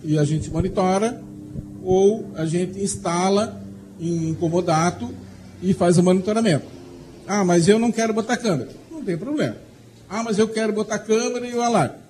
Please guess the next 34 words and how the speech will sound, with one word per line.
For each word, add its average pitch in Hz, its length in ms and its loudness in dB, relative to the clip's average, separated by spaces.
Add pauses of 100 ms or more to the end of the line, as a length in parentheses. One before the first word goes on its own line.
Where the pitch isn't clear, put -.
(100)
A 123 40 -14
gente 143 240 -8
faz 143 220 -2
os 139 120 -2
dois 139 200 -6
sistemas, 160 680 -2
faz 151 180 -4
o 147 60 -4
projeto 139 440 -4
com 160 80 -10
os 143 60 -2
dois 135 180 -2
sistemas, 196 640 -4 (380)
interliga 233 1040 0 (360)
as - 180 -4
câmeras 185 760 0 (600)
com 185 160 2
os 180 140 2
sensores. 202 720 0 (540)
Se - 240 -2
houver 180 720 2 (140)
um 175 140 -4
disparo 156 680 -2 (160)
de 143 180 -6
um 160 80 0
sensor, 202 640 0
vai 220 220 -2
abrir 208 240 -2
a 220 60 -2
câmera 196 360 -4
mais 202 180 -8
próxima, 214 540 -6 (320)
que 226 140 -14
vai 202 520 -10